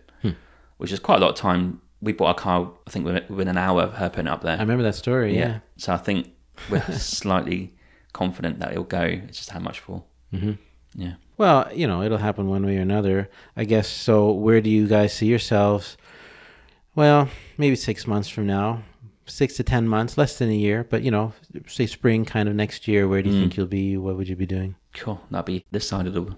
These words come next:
Speaker 2: how do you call it? Country or border of
Speaker 1: Uh-huh.
Speaker 2: the middle part. But yeah, I think we'll be
Speaker 1: <laughs>
Speaker 2: east. I think we're looking to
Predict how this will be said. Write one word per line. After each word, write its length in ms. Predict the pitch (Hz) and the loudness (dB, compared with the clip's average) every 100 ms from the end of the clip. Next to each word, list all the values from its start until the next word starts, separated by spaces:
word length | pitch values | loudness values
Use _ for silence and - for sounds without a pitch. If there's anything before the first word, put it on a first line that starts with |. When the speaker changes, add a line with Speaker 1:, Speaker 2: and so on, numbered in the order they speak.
| _ | _
Speaker 2:
how 220 | 117 117 | -6 -4
do 60 | 101 | -4
you 80 | |
call 200 | - 101 92 | 0 2 2
it? 220 | - - | 0 -4
Country 340 | - 98 - 98 | -2 -2 0 0
or 80 | |
border 440 | 92 107 113 131 131 - | 0 2 4 2 0 -4
of 120 | 101 | -2
Speaker 1:
Uh-huh. 260 | 104 101 101 | 4 4 4
Speaker 2:
the 60 | |
middle 200 | 104 107 | 4 4
part. 320 | 95 117 127 - | 4 2 0 2
But 120 | 92 | 6
yeah, 220 | 98 95 - - - - | 6 4 -2 -18 -14 -6
I 60 | |
think 160 | - - | 0 2
we'll 80 | - | 4
be 80 | 82 | 6
Speaker 1:
<laughs> 140 | 98 | 6
Speaker 2:
east. 260 | 95 - - | 4 -4 -4
I 60 | |
think 160 | 92 92 | -2 2
we're 60 | 92 | 2
looking 300 | 95 101 90 | 2 0 0
to 280 | - 92 | 2 0